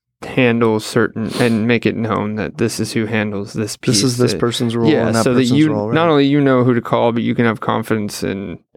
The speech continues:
Speaker 1: that's what's being, how stuff
Speaker 2: Right.
Speaker 1: is being dealt
Speaker 2: Right.
Speaker 1: with. At least it's not a new thing every time or, or whatever it may be.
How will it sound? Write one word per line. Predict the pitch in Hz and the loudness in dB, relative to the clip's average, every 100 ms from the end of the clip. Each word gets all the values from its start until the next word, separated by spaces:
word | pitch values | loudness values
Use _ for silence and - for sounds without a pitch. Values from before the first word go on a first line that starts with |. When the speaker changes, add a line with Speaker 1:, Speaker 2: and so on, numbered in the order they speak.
| _ - _ - - - | _ -20 _ -18 -12 -2
Speaker 1:
that's | 78 - - | -2 -2 -6
what's | - - | -10 -6
being, | - - - - | -4 -4 -6 -4
how | 107 - | -4 -4
stuff | - - - | -6 -2 -2
Speaker 2:
Right. | - | -2
Speaker 1:
is | - | -2
being | - 90 - | -2 -2 0
dealt | - - | 0 0
Speaker 2:
Right. | - | 0
Speaker 1:
with. | - - | -2 0
At | 92 | 0
least | 92 - | 0 -4
it's | - | -4
not | - 90 50 | -2 0 -2
a | 50 50 - _ - 226 - - | -4 -4 -8 _ -16 -14 -10 -2
new | 110 98 | 0 0
thing | - 107 87 101 | 0 -2 0 -2
every | 101 - | -2 -2
time | - - 50 110 | -2 -2 -2 -2
or, | - - | -2 -2
or | - | 0
whatever | - - 64 | 0 0 -2
it | - | -2
may | 50 | -2
be. | - - | 0 -2